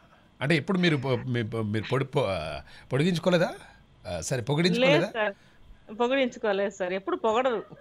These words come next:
Speaker 1: అవునా? ఎందుకలా?
Speaker 2: నేను ఎప్పుడు సాంగ్స్ అయి పాడుకుంటానే ఉంటాను ఇంట్లో,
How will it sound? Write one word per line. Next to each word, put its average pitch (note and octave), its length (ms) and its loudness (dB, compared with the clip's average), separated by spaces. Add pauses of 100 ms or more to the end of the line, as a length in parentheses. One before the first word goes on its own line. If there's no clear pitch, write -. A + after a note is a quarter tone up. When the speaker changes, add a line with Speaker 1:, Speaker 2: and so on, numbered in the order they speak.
(320)
Speaker 1:
అవునా? C#3+ 200 0
ఎందుకలా? G#3 480 0 (1400)
Speaker 2:
నేను A3+ 220 0
ఎప్పుడు D4 260 -4
సాంగ్స్ C4 340 -2
అయి C4 100 0
పాడుకుంటానే A#3 580 -4
ఉంటాను G#3 280 -6
ఇంట్లో, G3+ 420 -8